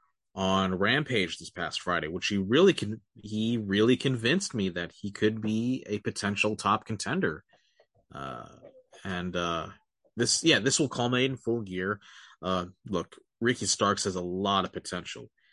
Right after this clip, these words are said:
and he just oozes charisma, and he's so versatile in the ring too. Uh, I, it would be such a, a bummer if,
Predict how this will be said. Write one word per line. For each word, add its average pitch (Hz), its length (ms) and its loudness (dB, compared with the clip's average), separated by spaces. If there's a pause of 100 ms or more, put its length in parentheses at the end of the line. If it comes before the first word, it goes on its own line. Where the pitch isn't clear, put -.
(220)
and 92 260 -2
he 139 380 -2
just 104 460 0 (100)
oozes 139 500 4
charisma, 101 840 -2 (640)
and 101 140 -4
he's 113 160 -2
so 156 640 4
versatile 107 760 0
in 110 180 -8
the 104 100 -2
ring 101 340 -2
too. 90 480 -2 (300)
Uh, 87 420 -2
I, 101 340 -2 (520)
it 139 120 6
would 156 160 10
be 120 160 6
such - 360 2
a, 98 240 2
a 98 80 -4
bummer 95 440 -2 (180)
if, 95 280 -4